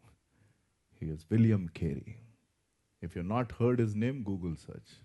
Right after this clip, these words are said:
At least that is convenient. Don't do it now, okay, sitting here. <clears throat> Read the lives of missionaries. It's important.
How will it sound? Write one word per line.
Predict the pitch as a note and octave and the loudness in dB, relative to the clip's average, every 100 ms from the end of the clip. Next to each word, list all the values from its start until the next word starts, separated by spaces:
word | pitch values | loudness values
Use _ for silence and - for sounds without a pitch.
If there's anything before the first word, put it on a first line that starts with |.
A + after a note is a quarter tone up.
| _ _ _ _ _ _ D#2 | _ _ _ _ _ _ -8
At | D#2 | -2
least | E2+ D#2 | -2 -2
that | E2 | -6
is | E2+ | -6
convenient. | - E2 E2 C#2+ D#2 | -8 -6 -6 -6 -4
Don't | A2+ D#3 | -2 0
do | C3+ | 2
it | G#2+ F2 | 0 0
now, | F#2 D2+ D#2 | -2 -4 -6
okay, | G2 | -10
sitting | G#2+ E2+ F2 D2 | -10 -8 -8 -8
here. | A1+ - _ _ _ _ _ _ _ _ - A#2 | -12 -16 _ _ _ _ _ _ _ _ -8 -6
<clears throat> | F2+ D#2 _ _ _ _ _ _ _ _ _ - | -8 -16 _ _ _ _ _ _ _ _ _ -4
Read | A2+ G3+ E3+ G#2+ - | 4 6 6 2 -8
the | E2 F2 | -4 0
lives | D#2 F#2 - - | 0 0 -4 -10
of | - | -10
missionaries. | E2 D#2+ - E2+ - - - - _ _ _ _ _ _ _ _ _ - | -6 -8 -8 -10 -10 -12 -16 -20 _ _ _ _ _ _ _ _ _ -18
It's | - E2+ | -14 -12
important. | E2 F2 D#2+ - D#2 - | -10 -8 -8 -10 -14 -18